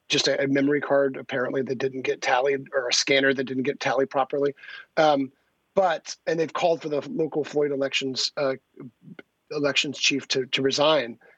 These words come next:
as a result of that. Um, but we're, we're not looking at, uh, any changes in any of the outcomes in major races, and, and not just the presidential race, but also, um, this won't change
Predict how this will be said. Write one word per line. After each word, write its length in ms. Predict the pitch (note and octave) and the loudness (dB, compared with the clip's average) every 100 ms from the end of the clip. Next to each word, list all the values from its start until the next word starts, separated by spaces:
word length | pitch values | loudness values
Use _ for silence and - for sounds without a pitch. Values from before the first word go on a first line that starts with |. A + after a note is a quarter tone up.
| _ | _
as 160 | D3 C3 | -4 0
a 40 | |
result 340 | C3+ C3+ G3 D3 | 0 2 0 0
of 60 | |
that. 180 | C3+ A#2 - - _ D#3+ | -4 -4 -10 -20 _ 2
Um, 240 | D3+ D3 - | 2 2 2
but 260 | F#3 - | 2 0
we're, 180 | F#3 E3+ D#3 | -4 -6 -2
we're 160 | E3+ F#3 | 0 0
not 120 | F3 | 0
looking 240 | E3 E3 | -4 -4
at, 120 | D#3 - _ D3+ | -6 -8 _ -6
uh, 80 | C#3 | -2
any 200 | F3 F3 | 0 0
changes 460 | - F3 D#3 D3+ - | 0 -2 0 -2 -2
in 120 | D3+ | -2
any 180 | D3+ D3+ | 0 0
of 60 | |
the 60 | C#3+ | 0
outcomes 440 | C#3 C#3+ D3 C3+ | -2 -2 -2 -2
in 120 | C#3 C3+ | 0 2
major 280 | C#3 C3+ | 0 0
races, 440 | C3+ C#3 C#3 B2+ - _ - | -2 -2 -2 -6 -10 _ -4
and, 120 | D#3+ | -4
and 120 | D#3 F#3 | 0 2
not 140 | A3 | 2
just 180 | F3+ - | 0 -4
the 60 | |
presidential 520 | C#3 D#3+ C#3 D#3 D3 C#3 | -2 0 0 -2 0 0
race, 180 | C3+ | -2
but 120 | - D#3+ | 0 0
also, 380 | D#3+ D#3+ C#3 - _ _ D3 | 0 0 -2 -4 _ _ -2
um, 160 | C#3 | 0
this 160 | D3+ D#3+ | 0 0
won't 180 | D3+ - | -2 0
change 400 | D3 C#3+ C3 | 0 0 0